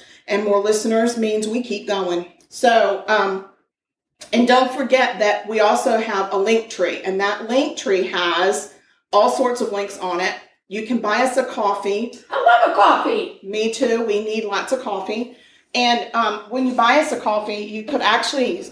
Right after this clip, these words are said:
Speaker 1: buy us a vanilla, 'cause
Speaker 2: Oh,
Speaker 1: we're
Speaker 2: yeah.
Speaker 1: almost <laughs> out of vanilla.
Speaker 2: We're gonna, we're gonna solve that issue.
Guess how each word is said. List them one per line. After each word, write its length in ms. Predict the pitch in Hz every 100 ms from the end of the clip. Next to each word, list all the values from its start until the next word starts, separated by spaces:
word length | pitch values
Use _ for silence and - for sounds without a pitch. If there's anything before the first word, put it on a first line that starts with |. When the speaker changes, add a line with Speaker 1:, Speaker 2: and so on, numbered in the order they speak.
| -
Speaker 1:
buy 280 | - 190 185
us 140 | 196 190
a 60 |
vanilla, 580 | 180 185 202 208 175 - - _ _ _ _ - _
'cause 140 | - 269
Speaker 2:
Oh, 80 | 254
Speaker 1:
we're 80 | 233
Speaker 2:
yeah. 100 | 311
Speaker 1:
almost 280 | 269 262 -
<laughs> 0 |
out 180 | 359 320 403
of 40 |
vanilla. 520 | 359 247 208 233 339
Speaker 2:
We're 280 | 311 302 349
gonna, 320 | 427 370 - -
we're 180 | 302 339
gonna 300 | 381 339 - - -
solve 400 | - 311 302 -
that 240 | 254 247
issue. 480 | 240 233 247 214